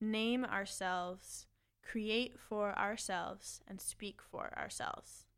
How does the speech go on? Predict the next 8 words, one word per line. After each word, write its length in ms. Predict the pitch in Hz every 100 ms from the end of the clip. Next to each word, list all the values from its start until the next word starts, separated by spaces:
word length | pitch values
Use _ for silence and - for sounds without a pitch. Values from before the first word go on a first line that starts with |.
| _ _ _ _ _ _ _
Self-determination. 960 | - 196 202 202 196 190 - - - - - _ _ _ _ _ _ _ _ _ _ _ _ _ _ -
Day 160 | 196
three, 480 | 196 - 262 269 294 - _ _ _ _ _ -
collective 600 | - 220 240 - 254 214
work 420 | 208 254 - - -
and 240 | 208 208 202
responsibility. 1000 | 208 - 185 - 180 170 - - 50 - _ _ _ _ _
Ujima. 540 | 220 190 208 190 156